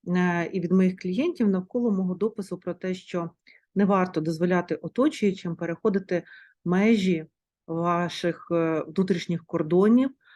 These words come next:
або переламувати ваші особисті переконання. Це багатьом відгукнулося, тому що багато хто з нас хоч раз у житті грав у гру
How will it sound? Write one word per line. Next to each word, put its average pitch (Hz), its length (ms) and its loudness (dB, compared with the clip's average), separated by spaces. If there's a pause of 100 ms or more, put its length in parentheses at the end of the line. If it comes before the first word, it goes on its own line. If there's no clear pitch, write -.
(260)
або 196 320 2
переламувати 185 920 0
ваші 180 340 -4
особисті 175 560 -4
переконання. 151 680 -8 (640)
Це - 100 -2
багатьом 220 440 4
відгукнулося, 151 800 -4 (420)
тому 190 260 4
що 180 580 -2 (340)
багато 202 360 0
хто 180 200 0
з 180 80 0
нас 240 460 0 (140)
хоч 180 180 -4
раз 180 260 0
у 165 40 -4
житті 160 380 -4
грав 185 360 0
у 175 140 -4
гру 165 360 0